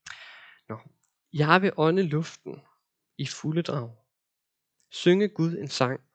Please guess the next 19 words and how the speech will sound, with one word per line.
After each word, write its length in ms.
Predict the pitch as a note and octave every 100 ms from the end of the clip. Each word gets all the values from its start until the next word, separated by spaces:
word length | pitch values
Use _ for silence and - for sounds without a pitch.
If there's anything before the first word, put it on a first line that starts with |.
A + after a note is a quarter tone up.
| _
for 140 | -
den 180 | B2+ B2+
lyse 300 | B2+ C#3+ C#3+
dag. 300 | B2 A#2 - _ _ _ _ _ _ _ _ _ _ _ _ _ -
Takke 300 | D#3 F#3 F3+
ham, 280 | C#3+ C#3+ -
at 220 | C#3+ -
morgenen 460 | C3 C3+ D#3+ E3+ C#3+
mig 200 | C#3+ -
ender 220 | C#3+ D3 D#3+
sød. 280 | - C#3 - _ _ _ _ _ _ _ _ _ _ _ _
At 200 | C#3 D3
mig 220 | C3+ B2+
dagen 280 | E3 D#3 B2
fryder, 520 | - C3+ D3+ D#3+ C#3+ B2+ _ -
trods 200 | A#2+ A#2+
synd 300 | - C3+ C3 _ _ _ _ _
og 160 | A#2+
død. 160 | A#2+ B2+